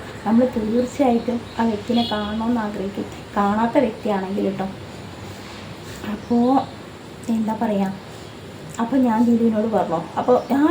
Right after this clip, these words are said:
ഞാൻ ആഗ്രഹിക്കും. ഇപ്പോൾ ഞാൻ തന്നെ പറഞ്ഞിട്ടുണ്ട് ഒരു വീഡിയോയിൽ, എനിക്ക് ദിലീപേട്ടനെ കാണണമെന്ന്. ഒന്നിനല്ല, just ഒന്ന് കാണണം, സെൽഫി എടുക്കണം. നിങ്ങളെല്ലാവരും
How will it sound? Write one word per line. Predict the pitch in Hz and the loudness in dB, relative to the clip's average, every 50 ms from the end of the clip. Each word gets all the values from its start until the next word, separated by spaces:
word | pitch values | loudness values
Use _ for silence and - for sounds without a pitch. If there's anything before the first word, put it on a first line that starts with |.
| 349 320 285 | 8 8 8
ഞാൻ | 247 240 277 285 | 8 8 6 6
ആഗ്രഹിക്കും. | 262 240 226 233 240 233 - - 214 - - - - - - - - - - | 4 4 4 4 2 2 2 0 -4 -4 -4 -6 -10 -14 -14 -14 -16 -16 -16
ഇപ്പോൾ | - - - 349 349 370 359 - - - | -10 0 6 8 8 8 8 4 2 4
ഞാൻ | 262 277 277 302 302 | 4 6 6 6 6
തന്നെ | 349 330 302 302 | 8 10 10 10
പറഞ്ഞിട്ടുണ്ട് | 262 269 220 220 233 247 240 254 254 240 220 | 10 6 4 4 4 4 4 6 4 4 4
ഒരു | 220 233 226 | 2 2 2
വീഡിയോയിൽ, | 226 220 208 208 208 208 208 220 214 | 2 2 2 0 2 2 2 2 2
എനിക്ക് | 196 202 - 247 226 | 0 0 2 2 2
ദിലീപേട്ടനെ | 247 214 214 208 226 226 220 214 - 247 233 - | 2 2 2 2 0 0 -2 0 0 0 0 2
കാണണമെന്ന്. | 226 214 202 196 202 202 185 190 196 190 190 - - - - - - - | 0 0 0 0 -2 -2 -2 -2 -2 -2 -2 -4 -6 -6 -8 -8 -2 0
ഒന്നിനല്ല, | 208 214 214 214 233 247 254 233 226 214 208 208 | 2 2 4 4 4 6 6 6 4 4 2 2
just | 202 196 - - 240 | 0 -2 -2 0 0
ഒന്ന് | 214 208 196 190 - | 0 0 0 0 0
കാണണം, | 220 214 208 196 202 208 208 226 233 | 0 0 0 0 0 0 0 0 -2
സെൽഫി | - - 214 202 196 - 208 | 0 0 0 0 0 0 -2
എടുക്കണം. | 196 - - - - - 147 123 - - - - - - - - - - - - - - 233 | -4 -4 -4 -4 -4 -2 -2 -4 -4 -6 -8 -6 -6 -8 -6 -8 -8 -6 -6 -6 -2 2 6
നിങ്ങളെല്ലാവരും | 240 233 233 240 240 233 220 214 214 226 247 302 | 6 8 8 8 6 6 6 6 6 6 6 6